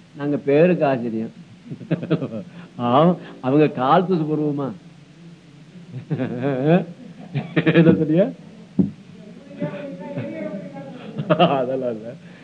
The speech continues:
இல்ல, அவங்க எல்லாம் அவ்வளவு பெரியவங்க இல்ல, அதான் பேராசிரியர் சொல்றேன். சரிங்களா?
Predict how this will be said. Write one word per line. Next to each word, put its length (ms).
இல்ல, 300
அவங்க 220
எல்லாம் 140
அவ்வளவு 280
பெரியவங்க 380
இல்ல, 160
அதான் 420
பேராசிரியர் 560
சொல்றேன். 280
சரிங்களா? 280